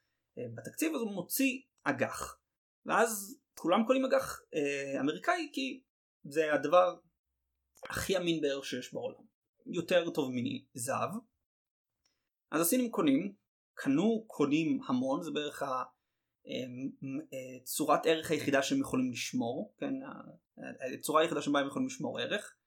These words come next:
אה, וזה טוב, כלומר, ה-, האמריקאים מקבלים מימון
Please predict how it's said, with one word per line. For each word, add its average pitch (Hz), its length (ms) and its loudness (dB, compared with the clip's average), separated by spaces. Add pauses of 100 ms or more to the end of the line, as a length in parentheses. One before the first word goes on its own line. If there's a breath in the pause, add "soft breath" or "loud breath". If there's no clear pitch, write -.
(920)
אה, 131 480 0 (1300)
וזה 180 180 -4
טוב, 427 280 0 (300)
כלומר, 160 280 0 (920)
ה-, 139 180 2
האמריקאים 147 460 4
מקבלים 202 260 -4
מימון 151 540 -2